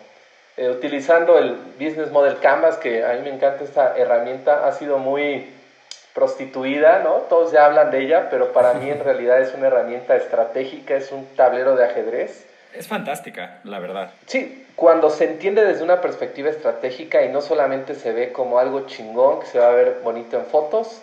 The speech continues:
Speaker 1: y poner post-its de diferente color para que se vea padre,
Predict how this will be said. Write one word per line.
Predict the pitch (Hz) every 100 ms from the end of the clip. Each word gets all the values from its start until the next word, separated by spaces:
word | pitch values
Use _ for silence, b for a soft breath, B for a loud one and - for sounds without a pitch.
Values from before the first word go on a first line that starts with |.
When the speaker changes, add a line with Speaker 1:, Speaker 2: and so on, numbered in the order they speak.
| -
Speaker 1:
y | 135 147 165
poner | 160 - 120 123 -
post-its | 131 131 - 160 - -
de |
diferente | 117 113 117 117 -
color | - 113 117
para | 117 -
que |
se | -
vea | 110 110 113 113
padre, | 110 -